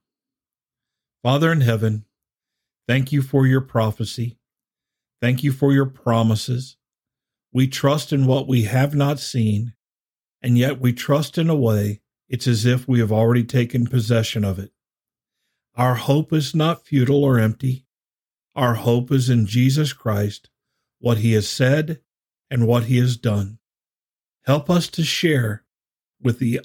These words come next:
utmost confidence the promises that are in Christ Jesus with the lost and dying world, so that they too may hear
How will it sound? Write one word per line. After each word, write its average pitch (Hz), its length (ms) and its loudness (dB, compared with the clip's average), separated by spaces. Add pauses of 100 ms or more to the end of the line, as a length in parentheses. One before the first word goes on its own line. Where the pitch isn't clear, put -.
utmost 170 580 0
confidence 117 800 -2 (460)
the 123 100 -2
promises 175 800 0
that 151 140 0
are 143 120 2
in 160 200 2
Christ 160 480 -4
Jesus 135 500 -6 (460)
with 127 180 -2
the 123 80 0
lost 120 420 2
and 117 160 0
dying 110 360 2
world, 104 380 -2 (500)
so - 180 -4
that 120 220 0
they 139 240 2
too 180 380 -2
may 127 240 2
hear 131 500 0